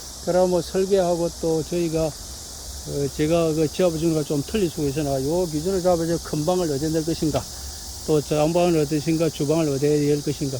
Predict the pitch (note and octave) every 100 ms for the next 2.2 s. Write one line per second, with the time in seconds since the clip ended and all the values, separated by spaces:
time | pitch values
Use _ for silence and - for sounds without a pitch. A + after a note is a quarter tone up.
0 | - C#3 E3+ G#3+ - F#3+ - G#3 G3 E3+
1 | - F3+ F#3 F3 C#3+ D#3+ F#3+ F#3 F#3+ F3+
2 | F#3 G3+